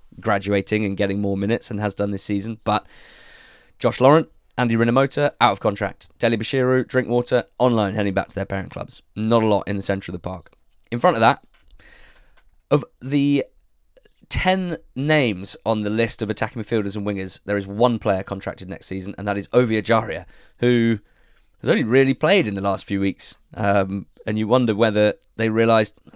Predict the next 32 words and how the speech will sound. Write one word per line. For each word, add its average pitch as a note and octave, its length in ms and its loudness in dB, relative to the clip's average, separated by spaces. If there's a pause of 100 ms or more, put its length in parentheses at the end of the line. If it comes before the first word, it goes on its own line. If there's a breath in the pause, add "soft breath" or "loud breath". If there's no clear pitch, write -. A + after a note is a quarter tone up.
(100)
"God, G#2 260 -10
we G#2+ 80 -4
actually - 220 -8
probably G#2+ 240 -2
need G#2 160 -2
to G2 140 -4 (160)
keep - 320 -4
Ovie G#2+ 280 0
quite - 240 -2
sweet. - 300 -2
He's G2+ 160 -10
one G2+ 80 -2
of G2+ 80 -4
our G#2+ 100 2
<laughs> A#2+ 80 4
only D3 160 0
players C3 380 2
we've A#2 100 -6
got B2 220 0
next G2+ 220 -6
season." G2+ 260 -8 (400 soft breath)
Swift - 320 2
out - 80 -2
of A#2 60 -10
contract, G#2 440 0
Hoylett B2+ 200 8
out F2 160 0
of - 60 -14
contract, F#2+ 560 -4
Ince B2+ 240 -2
on F2+ 120 -2
loan. F#2 420 -4